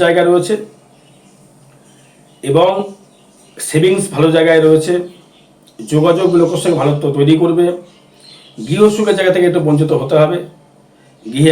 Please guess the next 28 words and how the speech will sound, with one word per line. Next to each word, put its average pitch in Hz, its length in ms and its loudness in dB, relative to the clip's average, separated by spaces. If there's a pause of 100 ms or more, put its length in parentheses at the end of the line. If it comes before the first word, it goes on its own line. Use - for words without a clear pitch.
একটার 165 220 -4
পর 160 80 0 (100)
একটা 147 140 -4 (100)
ঝামেলা, 143 320 0 (800)
না 123 60 -10 (100)
মায়ের 135 240 -2
শরীর 147 220 0
খারাপ, 143 180 0
না 143 60 2 (100)
বাবার 123 220 -6
শরীর 143 220 -4
খারাপ, 147 240 -2
না 131 120 -6
শ্বশুর 131 240 -10
শরীর 147 140 -8
খারাপ, 143 140 -2
না 139 80 -6
শাশুড়ির 147 280 -8
শরীর 147 120 -8
খারাপ, 139 560 -6
না 135 60 -8 (120)
ছেলের 147 260 -4
শরীর 151 200 -4
খারাপ, 143 180 -2 (420)
না 139 140 -2
স্ত্রীর 202 300 -8
শরীর 175 200 2
খারাপ, 147 180 2